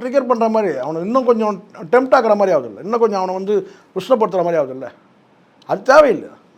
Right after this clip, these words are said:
உங்ககிட்ட தவறு இருக்குது, நீங்க முறையா அணுகல. ஒருத்தர் மறுக்கிறான், ரெண்டு வருஷமா நீங்க போராடுங்க, மூணு வருஷமா போராடுங்க, மூணு வருஷம் அது அவசியம் இல்லை. நீங்க உங்க வாழ்க்கையில் நடந்த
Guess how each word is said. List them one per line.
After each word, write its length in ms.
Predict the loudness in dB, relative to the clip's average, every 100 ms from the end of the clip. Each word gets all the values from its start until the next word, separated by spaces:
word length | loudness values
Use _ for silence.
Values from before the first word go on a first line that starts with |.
| _ -6
உங்ககிட்ட 360 | 0 2 2
தவறு 320 | 4 6 8 6
இருக்குது, 320 | 2 -4 -8
நீங்க 180 | -4 -4
முறையா 320 | 0 4 6 6
அணுகல. 260 | 4 0 -2
ஒருத்தர் 300 | -2 0 4
மறுக்கிறான், 400 | 4 6 6 6
ரெண்டு 340 | 4 6 8 8
வருஷமா 300 | 6 4 4
நீங்க 180 | 4
போராடுங்க, 480 | 4 4 4 4 0 2
மூணு 120 | 4 4
வருஷமா 240 | 4 4 4 4
போராடுங்க, 480 | 6 6 4 0 -6 -10 _ _
மூணு 140 | -2 2
வருஷம் 340 | 4 6 6 6
அது 220 | 6 4
அவசியம் 340 | 2 2 0
இல்லை. 160 | 2 0
நீங்க 240 | -2 -2
உங்க 140 | -2 4
வாழ்க்கையில் 420 | 6 6 4 2
நடந்த 200 | 2